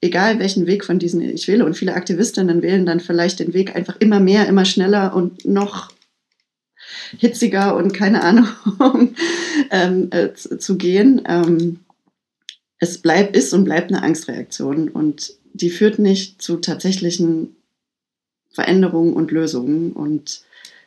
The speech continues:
kann vielleicht, äh, und das, das macht es halt so herausfordernd, kann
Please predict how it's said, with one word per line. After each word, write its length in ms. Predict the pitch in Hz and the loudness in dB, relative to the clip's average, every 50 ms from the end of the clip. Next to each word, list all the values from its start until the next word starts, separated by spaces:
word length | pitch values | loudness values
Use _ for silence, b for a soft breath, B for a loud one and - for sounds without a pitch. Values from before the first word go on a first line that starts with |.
| B B - | B B -6
kann 220 | - 180 208 208 | -4 0 0 0
vielleicht, 420 | - 180 170 170 175 190 185 - | 2 2 2 2 2 0 -2 -2
äh, 360 | 165 170 175 165 165 160 160 - - - | -2 -2 0 0 0 -2 -4 -6 -6 -4
und 180 | 170 170 170 170 | -4 -2 -2 -4
das, 220 | 170 - - - | -6 -8 -10 -10
das 160 | - 156 - | -8 -4 0
macht 220 | 170 196 190 190 190 | 0 0 0 -2 -4
es 100 | 180 180 | -4 -4
halt 140 | 175 170 | -4 -4
so 100 | 175 170 | -2 -4
herausfordernd, 680 | 170 151 156 165 196 190 - 165 160 165 156 160 165 165 | -4 -4 -2 -2 -2 -2 -4 -6 -6 -4 -2 -4 -4 -4
kann 400 | 175 175 175 185 185 175 180 | -4 -4 -2 -2 -2 -2 -4